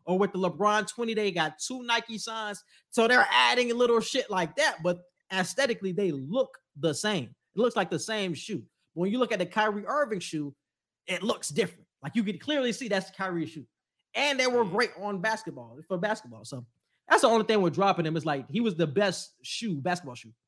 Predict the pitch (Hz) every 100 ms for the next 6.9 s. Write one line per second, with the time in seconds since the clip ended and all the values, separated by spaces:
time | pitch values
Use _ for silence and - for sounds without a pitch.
0 | _ _ _ _ - 185 139 196 135 131
1 | 120 113 101 101 92 - _ _ _ -
2 | 104 107 117 - - 120 143 117 101 104
3 | - 107 90 90 107 117 139 113 - 113
4 | 160 185 170 185 262 277 185 143 143 262
5 | 359 - _ 156 147 131 - 214 147 107
6 | 110 156 156 - - 127 107 117 113